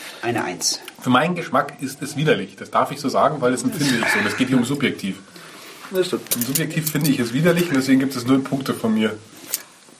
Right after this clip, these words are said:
Speaker 3: Ja, also vielleicht zum
Speaker 1: Grillen?
Speaker 3: Skifahren?
Speaker 1: <laughs>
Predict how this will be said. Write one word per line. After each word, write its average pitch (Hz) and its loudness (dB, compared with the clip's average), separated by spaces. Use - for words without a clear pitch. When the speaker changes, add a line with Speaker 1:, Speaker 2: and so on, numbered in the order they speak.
Speaker 3:
Ja, 160 2
also 147 2
vielleicht 143 2
zum 131 2
Speaker 1:
Grillen? 143 2
Speaker 3:
Skifahren? 240 4
Speaker 1:
<laughs> - 4